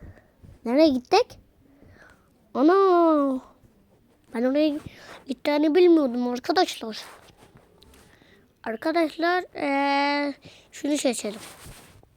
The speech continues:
Bir daha bunu. Bak kırması çok iyi. Değil mi? Ee, şöyle kıralım. Kır, kır, kır, kır. Arkadaşlar, e, ba-, ilk videoda bana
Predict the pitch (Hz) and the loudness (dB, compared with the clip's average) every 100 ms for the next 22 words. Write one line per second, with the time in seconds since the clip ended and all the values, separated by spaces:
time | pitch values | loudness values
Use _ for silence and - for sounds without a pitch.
0 | - 233 208 - - _ _ _ _ _ | -12 -10 -10 -12 -20 _ _ _ _ _
1 | _ - - - - - - - - - | _ -20 -20 -20 -20 -20 -20 -20 -20 -20
2 | - _ _ _ - 311 311 - 330 320 | -20 _ _ _ 0 2 2 8 12 12
3 | 349 302 - 320 - 240 226 214 - - | 12 6 4 2 4 2 2 0 -8 -18
4 | _ 359 359 262 247 233 _ _ _ _ | _ 6 8 6 2 -4 _ _ _ _
5 | - - - 294 311 311 311 311 302 311 | -20 -12 2 6 8 10 10 10 10 6
6 | - _ _ _ _ _ _ _ _ _ | 2 _ _ _ _ _ _ _ _ _
7 | _ - - 277 277 277 269 - - 302 | _ -20 -2 2 4 4 2 0 2 4
8 | 277 262 294 311 320 302 - 294 - 269 | 4 2 2 2 0 -4 -6 -12 -8 -8
9 | 262 277 269 - 277 - - - - - | -4 -6 -6 -6 -8 -8 -20 -20 -20 -20
10 | _ _ _ _ _ _ - - 254 330 | _ _ _ _ _ _ -8 -4 2 4
11 | 370 330 339 359 - - 277 277 277 269 | 4 4 2 0 -2 2 6 8 8 8
12 | 247 233 226 330 311 _ 330 311 339 320 | 4 2 6 8 6 _ 4 6 6 6
13 | 339 349 320 320 359 | 6 6 8 8 6